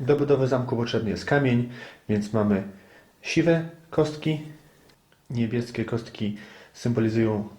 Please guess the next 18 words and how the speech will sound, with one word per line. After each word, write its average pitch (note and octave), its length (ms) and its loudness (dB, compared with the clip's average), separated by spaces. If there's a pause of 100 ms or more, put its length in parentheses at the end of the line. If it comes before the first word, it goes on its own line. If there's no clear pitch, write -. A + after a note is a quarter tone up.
(120)
materiał D#3 600 2
w D3 80 -4
grze, D3+ 400 -2
z - 80 -16
kolei D#3 360 -2
żółte B2 520 0 (720)
symbolizują G#2 720 0 (140)
złoto. A2 340 0 (300)
Walutą D#3+ 320 4
obowiązującą A#2+ 960 0 (100)
w - 200 -20
Kailusie A2 460 4
są G2+ 320 -2
denary. C#3 560 4 (440)
Mamy A#2 260 2
dwa G#2 180 2
nominały, G2+ 520 4 (440)
jeden A#2+ 460 2